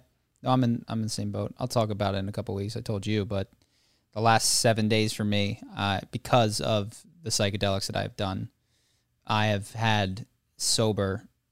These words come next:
d-, light psychedelic <laughs> experiences consistently. And if I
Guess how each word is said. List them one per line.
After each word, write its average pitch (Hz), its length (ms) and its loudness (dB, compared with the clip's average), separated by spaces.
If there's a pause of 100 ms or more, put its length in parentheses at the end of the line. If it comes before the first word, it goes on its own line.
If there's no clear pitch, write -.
(1040)
d-, 123 180 -18 (160)
light 110 360 2 (180)
psychedelic 101 560 2
<laughs> - 0 -
experiences - 600 4
consistently. 110 680 2
And 101 100 -2
if - 100 -2
I 110 340 2